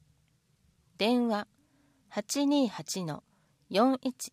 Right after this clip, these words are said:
四一。誕生会。毎日、第三日曜日休館を除く。午前十一時三十分から正午。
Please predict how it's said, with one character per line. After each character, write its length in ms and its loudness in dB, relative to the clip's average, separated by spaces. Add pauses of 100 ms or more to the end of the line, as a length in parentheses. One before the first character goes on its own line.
(120)
四 320 -6
一。 320 -16 (2000)
誕 440 4
生 340 2
会。 260 -18 (1080)
毎 260 4
日、 440 -2 (800)
第 280 2
三 280 2
日 300 -2
曜 200 2
日 260 -8
休 260 -2
館 300 -4
を 100 -4
除 340 -10
く。 220 -16 (1200)
午 180 2
前 220 -4 (140)
十 280 -2
一 200 -6
時 120 -8
三 280 -4
十 160 -6
分 320 -10
か 120 -12
ら 140 -12
正 300 -8
午。 160 -14